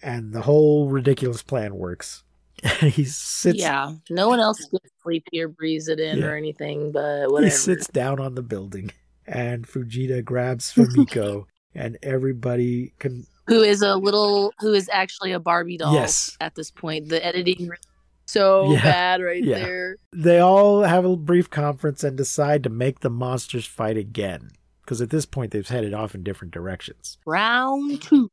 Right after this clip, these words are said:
Speaker 1: Kong will be a match now because of the electricity, and hopefully they'll destroy each other. Sakura has a plan, and here we have Chekhov's super thread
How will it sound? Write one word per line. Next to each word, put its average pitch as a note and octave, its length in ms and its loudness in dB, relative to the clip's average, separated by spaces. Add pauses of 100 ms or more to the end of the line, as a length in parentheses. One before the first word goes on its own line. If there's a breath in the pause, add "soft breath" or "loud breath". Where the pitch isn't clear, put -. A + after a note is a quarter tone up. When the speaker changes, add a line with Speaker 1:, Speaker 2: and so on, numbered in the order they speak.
(520)
Speaker 1:
Kong E3 240 2
will F3+ 100 4
be F#3+ 160 6
a G3+ 40 6
match F#3+ 360 2
now D3+ 180 2
because C#3+ 480 0
of F3 100 2
the F3 100 6
electricity, D3 800 0
and G#2 100 -4
hopefully C#3 800 2 (140)
they'll A#2+ 220 -2
destroy A2+ 500 -2
each G2 280 -6
other. A2+ 340 -6 (240)
Sakura E3 600 2
has C3 320 0
a C3 60 -4
plan, G#2 540 -10 (140)
and C3 200 -4
here B2 240 2
we B2 140 2
have A2 360 -4
Chekhov's A2+ 640 -4
super G3 440 0
thread A2 480 -4